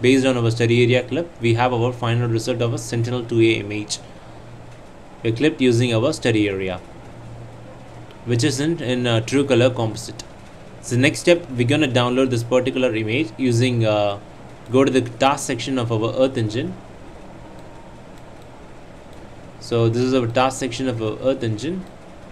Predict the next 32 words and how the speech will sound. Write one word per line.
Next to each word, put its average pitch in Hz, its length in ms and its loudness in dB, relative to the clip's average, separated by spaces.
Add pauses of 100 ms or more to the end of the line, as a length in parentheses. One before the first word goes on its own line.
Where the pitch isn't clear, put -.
(840)
So - 160 -4
now 143 180 4
we 160 80 2
can 151 160 2
able 135 240 4
to 156 60 0
visualize 123 560 2
there 131 200 -2
is 127 100 0
an 127 100 0
unsubmitted 131 720 -2
task 123 300 0
called 120 240 0
Sentinel-two 127 640 -2
A 117 220 4
Chennai. 101 440 -6 (600)
So 120 200 -2
click 143 220 0
this, 165 240 6
uh, 113 280 6
option 120 340 -2
called 113 220 2
run 123 320 -2 (120)
to, 110 300 2
uh, 101 220 -2 (120)
run 131 220 0
this 123 360 -4 (260)
export 120 580 -2 (380)
to 120 140 2
our 120 240 6
Google 113 300 2
Drive. 110 320 0